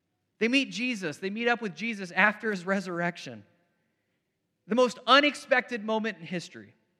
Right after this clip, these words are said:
The most incredible moment ever recorded. And guys, they ask a question about their past. Listen to this. Then they gathered around him. They asked him, "Lord,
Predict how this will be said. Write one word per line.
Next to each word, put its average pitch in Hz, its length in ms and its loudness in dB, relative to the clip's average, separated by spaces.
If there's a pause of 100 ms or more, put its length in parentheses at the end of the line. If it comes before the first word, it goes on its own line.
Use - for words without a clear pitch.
(380)
The 196 60 -4
most 262 180 4
incredible 285 500 10
moment 247 380 2
ever 240 280 0
recorded. 196 640 0 (220)
And 220 160 -6
guys, 247 460 4 (320)
they 247 120 4
ask 226 280 4
a 185 60 -4
question 240 640 -2
about 180 300 0
their 139 120 -4
past. 117 680 -6 (840)
Listen 208 280 -4
to 147 40 -4
this. 120 280 -6 (720)
Then 240 120 6
they 247 100 6
gathered 262 440 10
around 214 360 8
him. 131 280 -2 (1200)
They 160 140 0
asked 202 440 4
him, 131 260 -6 (600)
"Lord, 196 500 4